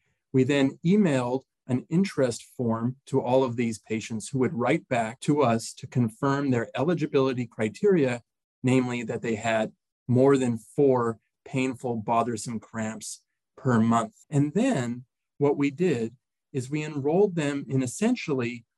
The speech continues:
a remote monitoring program that would text them messages every day when they woke up to ask them if they had a muscle cramp.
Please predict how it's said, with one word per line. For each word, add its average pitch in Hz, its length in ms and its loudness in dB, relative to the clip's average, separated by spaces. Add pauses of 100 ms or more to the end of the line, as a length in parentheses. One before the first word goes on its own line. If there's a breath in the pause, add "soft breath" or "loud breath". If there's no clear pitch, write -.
(100)
a 131 80 2
remote 123 600 0
monitoring 135 800 -6
program 113 680 -6 (360)
that 139 160 0
would 143 240 0
text - 540 -6
them 180 280 2
messages 139 800 -4 (440)
every 170 320 0
day 139 280 2
when 135 180 -4
they 120 140 -4
woke 127 340 -2
up 117 180 -4 (400)
to - 160 -10
ask 127 300 -4
them 139 160 -2
if 131 140 -6
they 127 280 -2
had 113 360 -6 (260)
a 127 80 2
muscle 117 380 -2
cramp. 107 340 -10